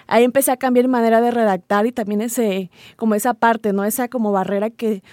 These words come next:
uno tiene como estudiante y como profesional de ver la discapacidad desde ese enfoque, y empecé a decir, "Pues sí, presenta, vive en condición de discapacidad".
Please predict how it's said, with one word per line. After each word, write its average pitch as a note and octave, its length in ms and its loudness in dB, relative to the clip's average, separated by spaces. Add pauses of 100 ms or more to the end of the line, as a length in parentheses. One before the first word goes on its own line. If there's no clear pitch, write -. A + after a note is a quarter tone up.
(160)
uno G#3+ 280 0
tiene G#3+ 540 -4 (200)
como G#3 160 -2
estudiante G3+ 560 -4
y - 20 -12
como A#3 140 -2
profesional G3+ 640 -6
de A3 80 -2
ver G3+ 120 0
la G#3+ 80 -2
discapacidad G3 720 -6
desde G3 280 -6
ese F#3 140 -8
enfoque, G3+ 540 -10 (320)
y A3 80 -4
empecé G3 240 -4
a - 20 -2
decir, A3 220 -4
"Pues G3+ 160 -8
sí, A3+ 100 -6
presenta, G#3 800 -6
vive A3 400 -2
en A3+ 80 -2
condición F#3 480 -6
de F#3 80 -6
discapacidad". F3 720 -10